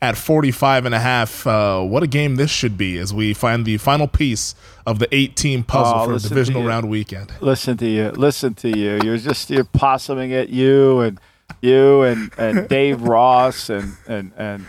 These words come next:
Speaker 2: uh, John Goulet, all you Cowboy fans. You know, I got it on my wall over here. Bill Berman, "The Cowboys lose, Peyton coaches in twenty-three twenty-four."
Speaker 1: <laughs>
Speaker 2: Like, he's got it up here on my, I said, "Write it down." They're gonna lose, guarantee. He's a Cowboy fan too, by the way.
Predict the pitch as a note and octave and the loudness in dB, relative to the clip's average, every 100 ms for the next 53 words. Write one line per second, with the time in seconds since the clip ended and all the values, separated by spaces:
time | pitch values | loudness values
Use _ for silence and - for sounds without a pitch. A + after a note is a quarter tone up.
0 | - A2 A2+ A#2+ A#2+ B2 - B2 C3+ B2+ | -6 -2 2 0 -2 -8 -2 0 0 0
1 | C3+ B2 B2 C3 D3 C#3+ C3+ B2 B2 B2+ | 0 2 4 4 2 -2 2 2 2 -2
2 | - C3 B2 B2 A#2+ A2+ C#3+ B2+ - - | -2 0 2 2 0 -2 2 0 0 -6
3 | E3+ G3+ A3 G3+ F3+ D#3 D3+ D#3 E3 D3 | -4 0 2 2 2 2 4 4 6 4
4 | B2+ C3+ A#2 E3 F3+ D3+ D#3 D3+ A#2+ A2+ | 2 0 2 2 2 2 2 2 -2 -4
5 | - G3+ G#3+ G3+ F3+ D#3 D#3+ D#3 D3+ D3 | -2 0 2 2 0 -2 -4 -2 0 -2
6 | - - E3+ F#3 - E3+ - D#3 D#3 D3 | -4 -2 0 0 -4 -10 -2 -2 0 -6
7 | C3 C3+ - D3 D3 C#3+ - C#3+ C3+ - | -6 -8 -4 0 0 0 -2 -2 -2 0
8 | C3 C3 - B2 G#2+ - - F4+ D#3 F3+ | 0 0 0 0 0 -2 -6 -2 -2 -2
9 | A3+ G#3+ F3 D#3+ - D#3+ C#3 C3+ D#3+ F#3 | -2 2 2 2 0 0 2 2 2 0
10 | B3 C#4 B3+ G3 C#3 A2 - _ - G3+ | 0 2 2 0 0 -2 -6 _ -4 0
11 | A3 G3 D#3 D3+ C3+ - F3+ D#3+ C3+ F3+ | 4 4 4 2 0 2 2 2 2 0
12 | G#3+ G3 E3 C#3 B2+ C3+ A#2+ - D3 G#2 | 0 2 2 2 -2 0 -2 0 -2 0
13 | F#2 F2+ F2 | 0 -2 -4